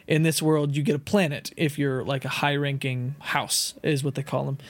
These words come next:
It's the story of a young man named Paul, uh, Paul Atreides of the Atreides house, and he kind of has some things happen to him, and it's a whole story. It's a whole, it, it's so, I, I think that the only thing, I've not read Lord of the Rings, um, although I want to after we talked to Jack last week.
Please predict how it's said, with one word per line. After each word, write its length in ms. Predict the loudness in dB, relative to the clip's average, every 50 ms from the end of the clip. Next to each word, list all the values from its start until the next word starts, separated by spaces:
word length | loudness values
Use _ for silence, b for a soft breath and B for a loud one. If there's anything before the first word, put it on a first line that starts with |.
| B 2
It's 200 | 4 4 4 4
the 60 | 2
story 420 | 2 4 4 4 4 6 4 4 4
of 140 | 4 4
a 60 | 2 2
young 280 | 4 4 4 4 2 2
man 220 | 2 2 2 2
named 220 | 2 2 0 0
Paul, 560 | 0 2 2 4 4 4 2 2 2 2 0 -2 -4 -2
uh, 160 | 0 0 0
Paul 280 | 0 2 2 4 4 4
Atreides 400 | 2 2 2 4 4 2 2 0
of 80 | 0
the 120 | 0 -2 -2
Atreides 360 | 0 0 0 0 0 0 -2
house, 320 | -2 -2 -2 -2 -2 -2
and 100 | -2 -2
he 300 | 0 2 2 2 2 0 -4 -8
kind 320 | -10 -6 -2 0 0 0 0
of 320 | -2 -2 -6 -10 -14 -20 -12 -8 -4
has 260 | -2 0 0 0 0
some 180 | 0 0 0
things 240 | 0 0 0 -2 -2
happen 300 | -2 -2 -2 -2 -2 -2
to 80 | -2 0
him, 320 | 0 -2 -2 -2 -2 -2
and 240 | -2 -2 -4 -4 B B B B B B B B
it's 160 | -2 0 2
a 60 | 2
whole 180 | 4 4 4 4
story. 560 | 2 2 2 4 4 4 4 4 2 2 2
It's 160 | 0 0 -2
a 60 | -2
whole, 580 | 0 2 4 4 4 4 4 2 2 0 0 0
it, 140 | 0 -2 0
it's 260 | 2 0 2 2 0
so, 640 | 0 2 2 2 4 4 4 4 4 4 2 0 -2 b b b b b b b b b _ _ _ -4
I, 120 | -2 0 2
I 80 | 2 2
think 220 | 2 2 2 2
that 160 | 0 -2 -2
the 140 | -4 -4 0 2
only 240 | 2 4 4 2 2
thing, 300 | 2 0 0 0 2 2
I've 140 | 2 2 2
not 200 | 2 2 2 4
read 240 | 4 4 4 4
Lord 200 | 2 2 4 4
of 80 | 4 4
the 100 | 2 2
Rings, 480 | 2 2 2 2 0 0 -2 -2 -4 -2
um, 260 | 0 0 0 2 0 2
although 180 | 2 2 2
I 100 | 2 2
want 220 | 0 0 0 -2 0
to 180 | 0 0 2 2
after 240 | 0 -2 -2 -2 -2
we 80 | -2 0
talked 200 | -2 -2 -2 -2
to 60 | -2
Jack 300 | 2 2 4 4 2 0
last 240 | -4 -8 -8 -6 -2
week. 300 | -2 -2 -2 -4 -6